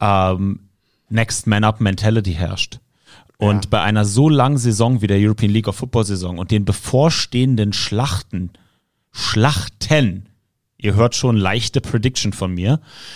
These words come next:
Speaker 1: ähm, die die Vienna Vikings in Zukunft vor sich haben werden,
Speaker 2: Mhm.
Speaker 1: ist das mega wichtig. Und egal, was du ausprobierst,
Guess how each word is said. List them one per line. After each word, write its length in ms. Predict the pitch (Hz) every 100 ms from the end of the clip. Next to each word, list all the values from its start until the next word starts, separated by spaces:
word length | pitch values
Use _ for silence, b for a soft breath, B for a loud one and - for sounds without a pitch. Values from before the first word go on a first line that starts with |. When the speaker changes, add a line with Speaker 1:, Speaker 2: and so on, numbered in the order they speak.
| B B _ _
Speaker 1:
ähm, 420 | 110 101 101 98 - -
die 80 |
die 160 | 107 107
Vienna 340 | 107 110 110
Vikings 380 | 104 120 123 104
in 80 | -
Zukunft 580 | - 120 110 - - - _ _ _ _
vor 220 | - 165 160
sich 200 | 104 -
haben 280 | 87 87
werden, 360 | 82 80 107 160 _ _ _ _ -
Speaker 2:
Mhm. 300 | 87 95 104 _ _ _ _ _ _ _ _ _ _ _ _ _ -
Speaker 1:
ist 240 | 101 -
das 320 | 127 - - _ _ _ _
mega 540 | 98 107 127 160 156 131
wichtig. 460 | 147 - 82 -
Und 120 | 113 101
egal, 360 | 110 131 180
was 160 | 175 170
du 100 | 147
ausprobierst, 840 | 151 - - 135 - - - -